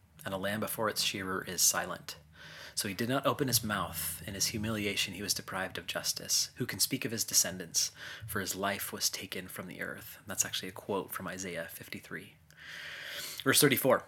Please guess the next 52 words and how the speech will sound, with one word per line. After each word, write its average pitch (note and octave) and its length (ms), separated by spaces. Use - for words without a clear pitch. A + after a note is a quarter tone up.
The A2 80
eunuch E3 220
asked E3 220
Philip, B2+ 300
"Tell F3 180
me, G3 100
please, A#2 300
who E3+ 320
is - 140
the - 80
prophet - 440
talking D#3+ 380
about, - 320
this - 120
prophet - 300
Isaiah, G2+ 480
himself - 480
or B2 60
someone F#2+ 320
else?" - 440
Then G#2+ 140
Philip C#3 260
began A2 280
with - 100
that - 160
very A#2 260
passage D3+ 400
of A2+ 80
scripture - 380
and F#2+ 160
told - 260
him A2 140
the G2 100
good G#2 220
news - 560
about - 220
Jesus. - 520
As G2 120
they A2+ 120
traveled B2 300
along B2 240
the A#2 100
road, B2 220
they A#2 100
came A#2+ 180
to A2+ 80
some A2 220
water, A2+ 500
and F#2 100
the F#2+ 80
eunuch G#2+ 280
said, G2 420